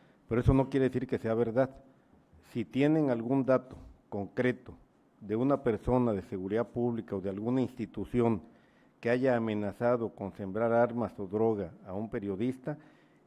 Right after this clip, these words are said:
que vayan ante la autoridad, el señor de al calor político, Joaquín Rosas Garcés, y que haga una denuncia formal,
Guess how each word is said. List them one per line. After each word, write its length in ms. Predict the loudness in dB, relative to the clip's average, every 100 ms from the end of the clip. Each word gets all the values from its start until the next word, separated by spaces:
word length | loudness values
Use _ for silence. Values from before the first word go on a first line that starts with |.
| -4
que 140 | -2
vayan 480 | 4 4 6 4 2
ante 300 | 0 -2 -4
la 80 | -4
autoridad, 760 | -6 -8 -6 -2 2 2 0 -8 -14
el 140 | -14
señor 380 | -8 -2 0 0
de 80 | 0
al 80 | -2
calor 320 | -4 -4 -4
político, 520 | -4 -4 -4 -4 -6
Joaquín 400 | -6 -10 -4 -4
Rosas 320 | -2 -4 -6
Garcés, 460 | -6 -6 0 0 0 -4 -20 -20 _ _
y 100 | -10
que 140 | 0 2
haga 80 | 4
una 240 | 2 4
denuncia 520 | 2 2 0 0 -4 -6
formal, 600 | -4 -2 0 2 2 2